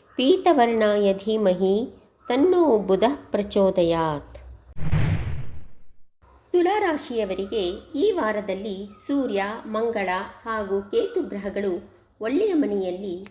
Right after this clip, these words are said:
ಸಂಚಾರವನ್ನು ಮಾಡ್ತಾ ಇಲ್ಲ. ಮುಖ್ಯ ಗ್ರಹಗಳಾದ ಗುರು ಹಾಗೂ ಶನಿ ಬಲ ಇಲ್ಲ, ಆದರೆ ಬುಧ ಹಾಗೂ ರಾಹು ಸಂಚಾರ ಉತ್ತಮವಾಗಿದೆ. ಜೊತೆಗೆ ವಾರದ ಮೊದಲ ಮೂರು ದಿನಗಳು ಅಂದರೆ ದಿನಾಂಕ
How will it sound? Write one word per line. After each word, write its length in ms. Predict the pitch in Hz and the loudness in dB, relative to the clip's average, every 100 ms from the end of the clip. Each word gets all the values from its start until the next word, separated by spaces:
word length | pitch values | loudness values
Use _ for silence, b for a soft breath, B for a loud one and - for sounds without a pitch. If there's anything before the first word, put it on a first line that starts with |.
| - | -12
ಸಂಚಾರವನ್ನು 960 | - 262 349 262 196 180 170 196 165 | -4 -2 -2 -4 -4 -2 -2 -2 -2
ಮಾಡ್ತಾ 420 | 196 202 196 196 175 | -4 -4 -4 -4 -4
ಇಲ್ಲ. 280 | 151 127 123 - b b b - | -4 -4 -10 -16 b b b -4
ಮುಖ್ಯ 300 | 262 - 453 392 | -4 2 0 2
ಗ್ರಹಗಳಾದ 600 | 285 220 214 196 180 185 185 185 - - | -2 -4 -4 -4 -4 -4 -6 -8 -14 -12
ಗುರು 340 | 214 285 330 339 | -2 2 2 0
ಹಾಗೂ 480 | - 247 233 214 | -6 -6 -6 -6
ಶನಿ 380 | 220 233 220 262 | -4 -2 -2 -2
ಬಲ 200 | 190 175 190 160 196 b b b 202 | -2 -4 -4 -4 -10 b b b -4
ಇಲ್ಲ, 260 | 151 131 185 - _ _ _ | -4 -2 -8 -14 _ _ _
ಆದರೆ 500 | - 247 214 170 196 - 196 | -8 -6 -4 -4 -4 -8 -10
ಬುಧ 200 | 233 262 330 403 349 | -8 -6 -4 -4 -6
ಹಾಗೂ 360 | - 240 220 220 | -4 -4 -2 -2
ರಾಹು 320 | 208 214 262 | -2 -2 -4
ಸಂಚಾರ 560 | 254 208 202 202 175 175 196 180 294 311 | -4 -4 -4 -4 -6 -6 -8 -10 -8 -6
ಉತ್ತಮವಾಗಿದೆ. 800 | 330 196 190 156 131 127 110 - b b b b - | -4 -4 -2 -2 -4 -8 -12 -16 b b b b -10
ಜೊತೆಗೆ 580 | - 285 262 254 247 208 | -4 -2 -2 -2 -4 -2
ವಾರದ 400 | 208 262 415 330 220 214 | -2 -2 -2 -2 -2 -2
ಮೊದಲ 220 | 226 403 | -2 0
ಮೂರು 380 | 349 226 226 208 | 2 4 2 -2
ದಿನಗಳು 600 | 190 185 202 175 - - | -4 -4 -4 -6 -8 -12
ಅಂದರೆ 560 | 220 208 180 190 - 202 | -8 -4 -4 -4 -10 -6
ದಿನಾಂಕ 460 | 262 262 233 226 | -4 -2 -2 -2